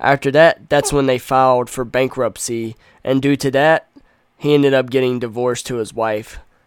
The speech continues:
I didn't know that at all, 'cause like I said earlier, we didn't know the reason, but I guess it was due to his son Todd, who knows. He did go to therapy as well and get antidepressants.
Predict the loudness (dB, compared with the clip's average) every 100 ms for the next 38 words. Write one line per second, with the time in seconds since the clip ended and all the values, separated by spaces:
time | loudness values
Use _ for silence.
0 | _ -2 2 2 2 0 2 2 2 2
1 | 2 2 -4 -6 -6 -4 0 2 2 2
2 | 0 -2 -2 -2 -2 -2 0 -2 -2 -6
3 | -8 -12 _ _ _ 2 2 0 _ -10
4 | -6 0 0 2 -2 -4 -4 -6 -6 -4
5 | -4 -6 -6 -4 -4 -2 2 2 0 -4
6 | -4 -4 -6 -10 -18 _ _ _ _ _
7 | -2 4 4 4 4 2 2 0 0 0
8 | 0 0 0 0 0 -4 -4 -6 -4 -4
9 | -4 -8 -6 -4 -4 -6 -10 -10 -12 -12